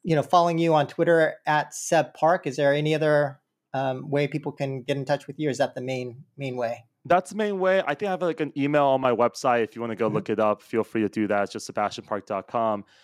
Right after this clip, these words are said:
Speaker 2: The, the one thing I will say is that this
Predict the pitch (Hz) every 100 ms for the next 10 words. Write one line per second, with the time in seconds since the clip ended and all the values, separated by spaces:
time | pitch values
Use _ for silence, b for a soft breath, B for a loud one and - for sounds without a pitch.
0 | b - 156 151 190 208 226 160 117 123
1 | - 180 190 143 117 117 104 - _ _
2 | _ _ _ _ _ _ - 127 113 151
3 | 190 -